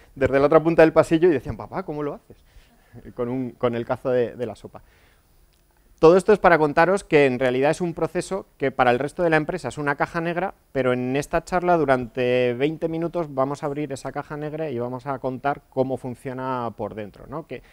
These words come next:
qué es lo que nos hemos encon-, hemos encontrado nosotros, qué es lo que funciona y cómo, y cómo, y cómo funciona. El objetivo es, a partir de esa imagen, de esta imagen de, de una,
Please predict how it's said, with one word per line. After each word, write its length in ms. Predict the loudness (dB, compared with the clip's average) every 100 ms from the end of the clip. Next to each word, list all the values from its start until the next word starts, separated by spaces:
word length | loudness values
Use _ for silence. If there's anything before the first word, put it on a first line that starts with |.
| _ _
qué 80 | -2
es 80 | 0
lo 80 | 0
que 80 |
nos 120 | 0 -2
hemos 160 | -4 -4
encon-, 300 | -4 -4 -4
hemos 240 | -4 -2
encontrado 440 | -4 -6 -2 0 0
nosotros, 520 | -2 -4 -4 -4 -6 _ _ _ -2
qué 80 | 0
es 100 | 4
lo 140 | 2
que 140 | 2
funciona 720 | -2 -4 -8 -2 2 2 0 -2
y 120 | -2
cómo, 500 | -2 -2 -2 -4 -8
y 120 | -12 -12
cómo, 580 | -10 -8 -8 -10 -12 -16
y 80 |
cómo 200 | -16 -14
funciona. 480 | -14 -18 -20 -20 -20 _ _ _ _ _
El 80 | -8
objetivo 400 | -6 -2 0 0
es, 80 | -2
a 80 |
partir 320 | -6 -6 -4 0
de 80 |
esa 160 | 0 2
imagen, 460 | 2 0 0 -2 -2
de 80 |
esta 280 | -4 -2 0
imagen 440 | 2 2 -2 -4 0
de, 180 | -2 0
de 140 | -2
una, 720 | -2 -2 -4 -4 -6 -10 -16